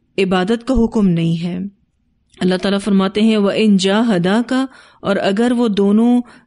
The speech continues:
जोर डालें तुझ पर, "लितुश्रिका बी", ताकि तुम शिर्क करो मेरे साथ,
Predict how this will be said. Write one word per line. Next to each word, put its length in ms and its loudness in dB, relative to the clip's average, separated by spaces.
जोर 380 0
डालें 360 0
तुझ 200 -2
पर, 260 -4
"लितुश्रिका 800 0
बी", 220 2
ताकि 360 0
तुम 280 2
शिर्क 360 -2
करो 220 2
मेरे 240 2
साथ, 320 0